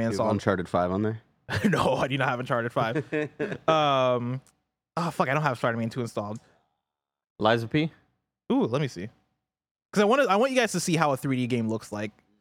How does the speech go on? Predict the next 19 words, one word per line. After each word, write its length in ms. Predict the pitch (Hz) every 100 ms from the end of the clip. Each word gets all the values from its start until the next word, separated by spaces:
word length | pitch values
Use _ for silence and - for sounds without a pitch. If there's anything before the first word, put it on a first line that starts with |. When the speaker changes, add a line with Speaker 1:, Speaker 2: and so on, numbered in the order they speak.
| _ _ _ _ -
Speaker 1:
I, 160 | 165
I, 60 | 151
like, 200 | 156 147
I, 160 | 160 156
I, 100 | 147 131 127
I, 100 | 135 - _
I've 260 | 113 123 -
tried 600 | - - 135 135 135 127
remote 380 | 113 113 110 107
play 280 | - 107 98
with, 400 | 95 92 90 -
uh, 460 | 90 87 90 87 87 - _ _ _ _ _ _ _
I 60 | -
think 120 | 117
it 40 | 120
was 120 | 101
Assassin's 460 | 101 107 98 104 -
Creed 520 | - 107 98 95 90
Valhalla. 960 | 90 98 87 - - 90 80 69 82